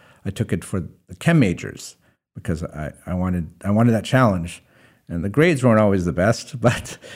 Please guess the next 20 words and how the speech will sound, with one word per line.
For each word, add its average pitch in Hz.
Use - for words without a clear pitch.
uh, 80
it 95
was 117
that, 113
I 160
think 160
it's 127
always 143
that 117
complexity, 90
um, 73
that -
to -
keep 131
me 117
interested, 110
to 104
keep -
me 95
engaged. 87